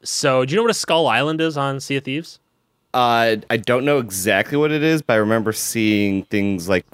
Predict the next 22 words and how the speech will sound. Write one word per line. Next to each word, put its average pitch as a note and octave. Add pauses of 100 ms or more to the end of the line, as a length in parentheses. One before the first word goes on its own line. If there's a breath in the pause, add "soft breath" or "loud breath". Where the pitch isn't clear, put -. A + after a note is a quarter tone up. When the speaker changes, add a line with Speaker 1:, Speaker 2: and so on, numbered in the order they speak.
Speaker 2:
uh, F2
either G2
when G2
Joe's F2+
played G2+
it F#2
or E2+
you've D2+
played -
it. C2+ (500)
Speaker 1:
Okay. C#3 (360 soft breath)
So, F3
uh, D3+
uh, C#3
Skull G#3+
Island C3 (100)
is, A#2 (580 soft breath)
like, C3
an, A#2
almost A#3+
like A3
an C3